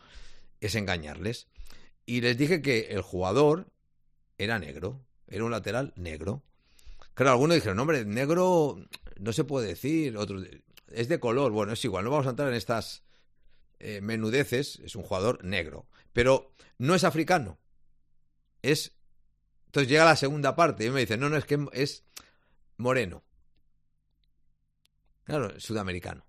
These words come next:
Claro, ayer por la noche, hablando con, con algunos,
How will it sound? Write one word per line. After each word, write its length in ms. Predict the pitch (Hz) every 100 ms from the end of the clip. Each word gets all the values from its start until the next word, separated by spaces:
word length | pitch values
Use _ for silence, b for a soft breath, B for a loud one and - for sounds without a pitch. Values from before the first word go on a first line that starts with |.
| _ _ _ _ - b b b b b
Claro, 160 | 127 131
ayer 140 | 151
por 120 | 185
la 120 | 180
noche, 500 | 165 185 - 156 196 208 - - - - - -
hablando 460 | 101 120 135 143
con, 640 | 131 127 120 110 101 95 - _ _ _ _ -
con 160 | 98 87
algunos, 720 | 85 123 147 127 - -